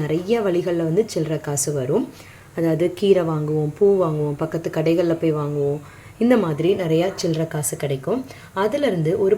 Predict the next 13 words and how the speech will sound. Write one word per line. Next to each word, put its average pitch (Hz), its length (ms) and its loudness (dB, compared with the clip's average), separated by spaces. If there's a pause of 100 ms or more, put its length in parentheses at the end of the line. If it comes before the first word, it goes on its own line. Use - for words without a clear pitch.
(100)
பதினாறு 294 640 2
ரூபாய் 180 380 2
மட்டும் 196 420 0 (200)
டெய்லி 165 340 2
நம்ம 165 180 0
எடுத்து 151 240 -4
வச்சா 151 200 -2 (100)
போதும். 143 280 -2 (320)
அதுல 165 220 2
வந்து 196 240 0
நம்மளும் 165 460 2
சேர்க்கலாம், 254 360 0 (100)
இல்லைன்னா 190 240 -2